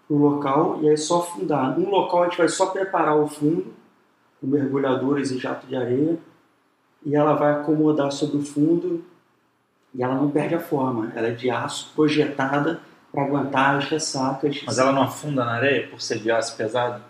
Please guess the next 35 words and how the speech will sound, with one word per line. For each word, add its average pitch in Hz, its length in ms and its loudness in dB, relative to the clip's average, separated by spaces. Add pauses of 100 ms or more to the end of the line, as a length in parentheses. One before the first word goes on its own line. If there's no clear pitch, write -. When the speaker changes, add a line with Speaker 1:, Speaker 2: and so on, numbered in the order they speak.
Speaker 1:
Então, 131 380 0
ela 123 180 -2
tem 147 320 2
um, 143 500 2 (880)
uma 131 160 0
fundação 147 960 2 (1120)
pra 135 160 0
ela, 139 500 0 (180)
ela, 147 480 2 (320)
como 165 180 0
ela 160 120 2
tem 160 140 2
um 165 120 4
apoio 170 480 2
muito 147 280 -2
grande, 147 600 0 (600)
o, 143 580 2 (240)
a 139 60 -4
pressão 165 560 0
sobre 156 240 0
o 143 40 -2
solo 160 300 0
é 160 40 2
pequena, 143 520 -2
que - 120 -10
todo 180 260 0
o - 100 -4
peso 185 340 0
ele 170 120 0
é - 20 -2
distribuído 170 460 0
numa 165 220 2
área 190 380 4
muito 175 320 -2
grande 147 560 2